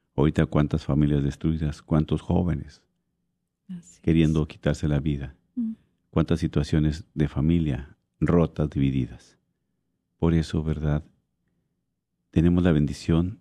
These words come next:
Speaker 1: de estas promesas, estas promesas del Sagrado Corazón.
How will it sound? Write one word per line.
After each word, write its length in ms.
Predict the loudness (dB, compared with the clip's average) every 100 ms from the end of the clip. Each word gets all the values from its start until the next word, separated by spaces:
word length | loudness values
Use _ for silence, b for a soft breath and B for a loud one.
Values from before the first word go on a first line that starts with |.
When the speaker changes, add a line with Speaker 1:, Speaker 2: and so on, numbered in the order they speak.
| -2
Speaker 1:
de 80 | -2
estas 240 | 0 -4
promesas, 880 | -2 -2 -2 -2 -8 -14 -20 _ _ _ _ _ _ _ _ _ _ _ _ _ _ _ -4
estas 240 | -2 0
promesas 440 | 0 2 2 0 -2
del 120 | -2
Sagrado 380 | -2 -2 -4 -6
Corazón. 520 | -6 -8 -10 -16